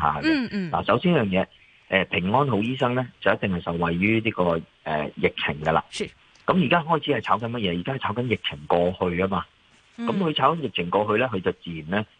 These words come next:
Speaker 1: 你知啦，雖然佢係，大家係習慣，有開始有習慣多咗用呢個，但係我相信大部分朋友睇醫生呢，都仍然係睇傳統嘅醫生嘅。
Speaker 2: 對。
Speaker 1: 嚇，噉，
Speaker 2: 嗯。
Speaker 1: 噉喺噉樣之下呢，佢之前呢，就話佢有喺嗰個叫做，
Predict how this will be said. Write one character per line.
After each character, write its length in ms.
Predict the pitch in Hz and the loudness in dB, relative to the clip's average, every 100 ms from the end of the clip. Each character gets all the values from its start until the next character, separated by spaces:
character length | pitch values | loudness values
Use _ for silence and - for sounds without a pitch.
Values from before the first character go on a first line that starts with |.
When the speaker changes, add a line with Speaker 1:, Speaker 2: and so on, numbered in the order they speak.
| - | -6
Speaker 1:
你 100 | 92 | -2
知 120 | 131 | 2
啦， 120 | 131 135 - - | 2 0 -10 -4
雖 160 | 160 | -2
然 80 | 110 | -2
佢 180 | 80 98 | 0 0
係， 60 | 90 | 2
大 160 | - 90 | 0 -2
家 120 | 117 | -2
係 60 | 101 | 0
習 240 | - 87 - | 0 -2 0
慣， 260 | 87 87 87 | 0 2 0
有 180 | 82 90 | 2 0
開 280 | - 135 - | 2 0 2
始 60 | |
有 160 | 104 90 | 0 0
習 160 | 87 90 - | 0 -2 -2
慣 240 | - 87 - | -4 -4 0
多 400 | 117 107 107 95 | 2 4 2 0
咗 240 | 78 78 | 0 0
用 160 | 95 82 82 | 0 -2 -4
呢 80 | 90 | 2
個， 460 | 87 82 80 80 - _ _ | 2 2 2 -2 -4 _ _
但 160 | - 85 | 0 2
係 120 | 87 | 2
我 80 | 95 | 2
相 140 | 117 | 2
信 160 | 113 98 | 0 -2
大 180 | 92 82 | 0 0
部 140 | 82 85 | 0 0
分 440 | - 82 82 85 - | 0 0 -4 -8 -12
朋 160 | - 80 | -6 -4
友 140 | 80 | -2
睇 140 | 87 87 | -2 -2
醫 180 | 95 107 | -2 0
生 160 | 107 | 2
呢， 100 | 107 110 - _ _ _ | 2 0 -4 _ _ _
都 120 | 113 | 0
仍 140 | 98 82 | 0 -4
然 120 | 80 82 | -6 -2
係 80 | 87 | 0
睇 180 | 90 80 | 0 -2
傳 60 | |
統 140 | 80 82 | -4 -2
嘅 80 | 92 | 0
醫 180 | 92 95 | -2 -2
生 220 | 85 87 | 0 0
嘅。 80 | 80 - - | -2 -4 -6
Speaker 2:
對。 240 | 214 185 - | -8 -8 -6
Speaker 1:
嚇， 160 | - 76 - - - | -4 -4 -6 -20 -4
噉， 80 | 135 | -2
Speaker 2:
嗯。 100 | 165 - - | -2 -6 -4
Speaker 1:
噉 200 | 135 170 | -2 2
喺 180 | 147 151 | 2 4
噉 120 | 139 | 2
樣 160 | 139 131 | 2 0
之 100 | 143 | 2
下 120 | 107 | 2
呢， 140 | 117 120 | 2 0
佢 60 | |
之 160 | 104 135 | -6 -6
前 160 | 82 | -4
呢， 120 | 82 107 | -2 0
就 140 | 85 | 0
話 240 | 82 82 80 | 2 0 2
佢 200 | 82 90 | 0 2
有 100 | 87 85 | 2 0
喺 160 | 87 95 | 0 2
嗰 140 | 104 | 2
個 420 | 104 87 85 - | 2 0 -2 -6
叫 60 | 85 | -6
做， 360 | 80 76 69 | -2 -2 -2